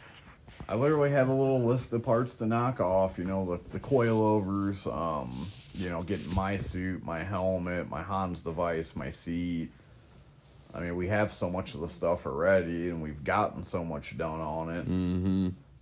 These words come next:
Speaker 1: It's like, once we have these items and we get the cage homologated, like, we're ready to go. You know, we just gotta get a set of tires, and we're ready to go compete in our first race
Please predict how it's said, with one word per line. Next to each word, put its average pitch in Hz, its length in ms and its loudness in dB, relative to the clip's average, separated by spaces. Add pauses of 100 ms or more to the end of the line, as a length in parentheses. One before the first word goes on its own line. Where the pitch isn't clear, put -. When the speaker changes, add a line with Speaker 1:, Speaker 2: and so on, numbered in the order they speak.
Speaker 1:
It's - 80 -8
like, 73 220 -2
once 82 220 -6
we 85 100 2
have 87 200 4
these 82 220 -2
items 87 520 2
and 80 100 -6
we 82 120 -4
get 87 200 -4
the - 80 -18
cage 87 380 -4
homologated, 90 840 -2
like, 67 260 -2
we're 71 160 -4
ready 101 260 2
to 92 80 -2
go. 85 420 2
You 87 120 -2
know, 87 120 0
we 82 120 -2
just 80 120 -10
gotta 82 220 2
get 78 180 -2
a 76 40 -4
set 73 220 -2
of 67 100 -4
tires, 92 680 0 (600)
and 60 160 -8
we're 82 180 -2
ready 90 380 0
to 87 360 2
go 82 160 2
compete 87 400 -4
in - 40 -10
our 90 140 -4
first 92 280 -4
race 110 380 0